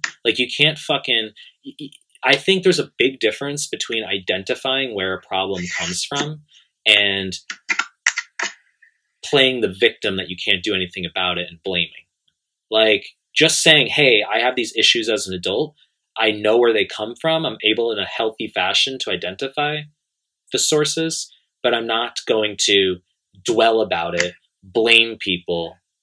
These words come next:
and not take ownership for how I can choose to grow." So I'm able to identify that, like, uh,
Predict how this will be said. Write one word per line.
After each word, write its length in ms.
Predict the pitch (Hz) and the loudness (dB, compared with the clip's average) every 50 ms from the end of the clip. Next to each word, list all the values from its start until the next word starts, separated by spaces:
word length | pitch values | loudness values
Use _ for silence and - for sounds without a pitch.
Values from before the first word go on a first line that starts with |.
| _ _ _ _ _ _ _ _ _ _ _ _ | _ _ _ _ _ _ _ _ _ _ _ _
and 140 | - 110 107 | -2 -2 0
not 240 | 110 107 107 107 - | 2 0 0 0 2
take 180 | - 117 104 - | 4 4 4 4
ownership 600 | 104 113 110 104 101 95 - - - 90 85 87 - - | 0 -4 -2 0 0 2 2 4 2 2 0 -2 -6 -8
for 120 | - - 95 | -6 -6 -4
how 240 | 90 98 101 95 95 | -2 -2 0 2 2
I 100 | 92 92 | 2 0
can 360 | 92 - 95 87 87 85 87 - _ _ _ _ _ _ _ _ _ _ _ _ _ _ _ _ _ _ - - - _ _ _ _ _ _ _ _ _ _ _ _ - | 0 -4 -6 -8 -8 -10 -12 -14 _ _ _ _ _ _ _ _ _ _ _ _ _ _ _ _ _ _ -18 -18 -18 _ _ _ _ _ _ _ _ _ _ _ _ -2
choose 380 | - - 123 117 113 107 - | 0 2 2 2 0 0 0
to 100 | - 104 | 0 -2
grow." 480 | 95 87 90 85 87 95 117 147 170 - _ _ _ _ _ _ _ _ _ _ _ _ _ _ _ _ _ _ _ - - - - - - | -2 -2 -4 -4 -4 -2 -4 -4 -6 -8 _ _ _ _ _ _ _ _ _ _ _ _ _ _ _ _ _ _ _ -20 -20 -20 -20 -10 -2
So 320 | - - - 151 131 131 | 0 4 6 6 6 6
I'm 200 | - 123 131 147 | 6 4 4 4
able 160 | 170 165 170 165 | 6 6 6 6
to 80 | 160 | 6
identify 640 | 143 - - - 95 104 107 - - 147 147 147 147 | 4 4 2 0 0 0 -2 -2 -2 -2 -2 -2 -2
that, 160 | 143 - - | -4 -4 -2
like, 280 | 95 95 95 92 90 - _ _ _ _ _ _ _ _ _ _ _ _ _ _ _ _ - | 0 2 4 4 2 2 _ _ _ _ _ _ _ _ _ _ _ _ _ _ _ _ -4
uh, 640 | 95 95 92 90 92 90 90 90 90 90 90 90 87 | -2 0 2 2 2 2 2 2 2 0 0 -2 -4